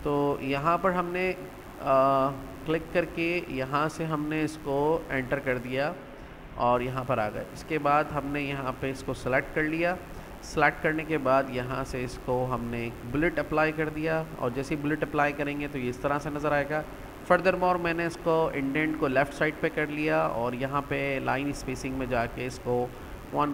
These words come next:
पॉइंट वन फ़ाइव या वन line स्पेसिंग पे सेट कर लिया। तो ये हमारा ऊपर वाला segment इस तरह से create हो जाएगा। तो अब चलते हैं आगे की तरफ। तो इसका जो segment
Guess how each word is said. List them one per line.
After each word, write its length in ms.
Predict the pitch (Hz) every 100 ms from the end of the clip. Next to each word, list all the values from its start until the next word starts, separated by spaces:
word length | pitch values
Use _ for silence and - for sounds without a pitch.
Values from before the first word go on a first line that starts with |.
| 135
पॉइंट 280 | 131 123 123
वन 220 | 127 131
फ़ाइव 300 | - 123 120
या 60 | 123
वन 240 | 135 135
line 200 | 120 117
स्पेसिंग 380 | 117 - 113 113
पे 80 | 117
सेट 280 | 123 127 -
कर 100 | 135
लिया। 240 | 131 143 139
तो 120 | 139
ये 160 | 139 139
हमारा 300 | 127 127 131 139
ऊपर 220 | 131 151
वाला 240 | 131 117 120
segment 440 | 127 117 123 123
इस 180 | 123 -
तरह 200 | 117 110
से 220 | 113 139 - - - -
create 300 | - 120 117
हो 60 | 117
जाएगा। 380 | 107 98 95 98 - - - - - - - - - - - - - - - - - - -
तो 80 | 175 175 180 175 -
अब 220 | 185 - -
चलते 280 | 175 170 190
हैं 220 | 185 196 -
आगे 220 | 143 151 175
की 120 | 170
तरफ। 380 | 170 160 180 -
तो 80 | 156
इसका 200 | 147 151
जो 120 | 147
segment 440 | - 156 160 208